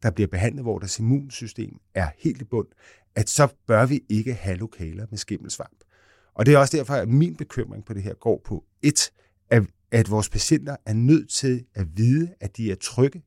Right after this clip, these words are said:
ved at komme på Rigshospitalet. Og to, vores medarbejdere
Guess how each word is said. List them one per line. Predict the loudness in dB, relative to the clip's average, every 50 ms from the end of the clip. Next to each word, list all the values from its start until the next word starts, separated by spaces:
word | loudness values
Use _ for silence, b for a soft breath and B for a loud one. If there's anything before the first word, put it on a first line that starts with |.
| _ _ _
ved | -10 -10
at | -8
komme | -8 -8 -10 -10 -10
på | -12 -12
Rigshospitalet. | -12 -12 -12 -14 -14 -16 -16 -16 -16 -20 -20 _ _ _ _ _ _ _ _ _ _ _
Og | -6 -4 -2
to, | 2 4 4 4 4 0 _ _ _ _ _ _ _ _ _ _
vores | 2 2 2 4 4
medarbejdere | 6 6 8 6 6 4 0 -6 -8 -8 -10 -14 -14 -12 -12 -12 -12